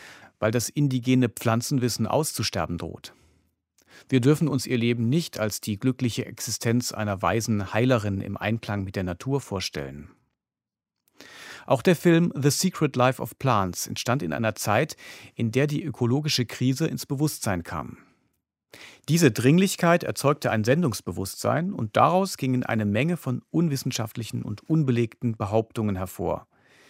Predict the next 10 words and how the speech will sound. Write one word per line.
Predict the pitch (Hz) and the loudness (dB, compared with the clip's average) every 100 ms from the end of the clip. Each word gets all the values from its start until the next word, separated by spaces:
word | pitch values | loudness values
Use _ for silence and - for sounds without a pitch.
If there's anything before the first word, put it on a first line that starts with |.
| - - _ - | -20 -20 _ -4
die | 107 | -2
am | 101 | 0
Ende | - 131 | 0 0
mit | 113 110 | 0 -4
Pflanzen | - 113 113 - 139 | 0 2 2 0 -2
nicht | 123 - | -2 -4
viel | 117 | -6
zu | - | -6
tun | - 147 113 | -4 -2 0
haben. | 101 - - | -2 -4 -10